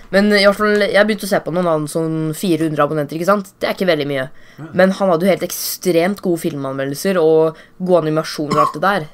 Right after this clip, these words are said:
Speaker 1: Eh,
Speaker 2: Ja, shit, han skal jeg
Speaker 1: og bare
Speaker 2: sjekke ut.
Speaker 1: hans, ja, bare hans sin kanal er et godt eksempel på det å ha få abonnenter.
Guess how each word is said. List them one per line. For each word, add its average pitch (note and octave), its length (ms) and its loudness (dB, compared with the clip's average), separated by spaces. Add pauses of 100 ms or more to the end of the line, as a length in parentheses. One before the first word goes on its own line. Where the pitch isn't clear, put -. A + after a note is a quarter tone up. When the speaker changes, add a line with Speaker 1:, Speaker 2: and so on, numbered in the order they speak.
(180)
Speaker 1:
Eh, D#3 280 4
Speaker 2:
Ja, D3 80 2
shit, C3 220 -14
han B2 120 -12
skal - 160 -10
jeg D#3 40 0
Speaker 1:
og F3+ 40 -2
bare F#3+ 140 8
Speaker 2:
sjekke - 100 -6
ut. F#3 60 0
Speaker 1:
hans, - 360 -8 (280)
ja, F#3+ 140 4
bare F3+ 180 4
hans D#3+ 220 -4
sin E3 120 -6
kanal F3 380 2 (260)
er - 100 -2
et E3 120 -2
godt - 200 -16
eksempel F3 440 -6
på E3 120 0
det D3+ 120 2
å C#3 320 0
ha D3 60 0
få D3 200 -2 (100)
abonnenter. D#3+ 460 -2